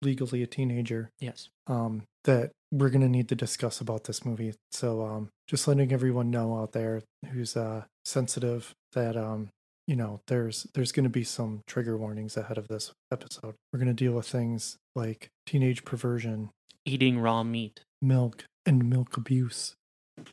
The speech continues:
Speaker 1: All right, I can't <laughs> keep it up anymore. <laughs> Um, no, this is a special episode.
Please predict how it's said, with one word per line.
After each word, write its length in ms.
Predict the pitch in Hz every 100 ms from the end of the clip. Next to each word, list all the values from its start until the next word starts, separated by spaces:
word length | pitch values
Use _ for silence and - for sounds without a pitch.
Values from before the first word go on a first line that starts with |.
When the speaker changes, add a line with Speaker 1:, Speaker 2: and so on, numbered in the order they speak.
| _ _ - _ _ -
Speaker 1:
All 80 | 175
right, 180 | 156 147
I 100 | 151
can't 220 | - 226
<laughs> 20 | -
keep 220 | - 233 -
it 220 | 254 -
up 200 | 262 -
anymore. 840 | 247 - 262 - 220 - 208 - - 110 - - - - - - - _ - - - - - - 262 -
<laughs> 120 | 151 - - - 127 - - - - _ -
Um, 460 | 147 139 139 139 147
no, 220 | 185 226
this 160 | 175 -
is 140 | 214
a 60 | 175
special 360 | - 143 - 131
episode. 580 | 123 131 - 127 143